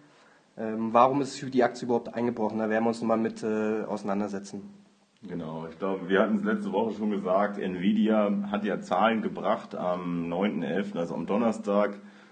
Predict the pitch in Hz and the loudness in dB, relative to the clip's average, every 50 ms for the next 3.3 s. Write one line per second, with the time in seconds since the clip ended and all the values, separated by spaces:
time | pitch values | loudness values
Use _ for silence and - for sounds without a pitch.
0 | _ _ - 76 85 82 82 82 - - 90 110 104 117 92 85 90 95 101 104 | _ _ -8 -4 -2 0 0 0 0 2 0 0 2 0 0 0 2 2 4 4
1 | 101 101 101 95 90 87 101 98 92 87 80 - - 82 80 87 90 92 87 76 | 2 2 -2 -2 0 0 0 0 0 0 -2 -2 0 0 2 2 2 0 0 -2
2 | - 78 82 82 82 78 78 82 - - - - _ _ _ _ _ _ _ _ | -4 -4 -4 -4 -4 -6 -10 -12 -18 -20 -20 -20 _ _ _ _ _ _ _ _
3 | - - 73 76 78 | -6 -2 -2 -2 -2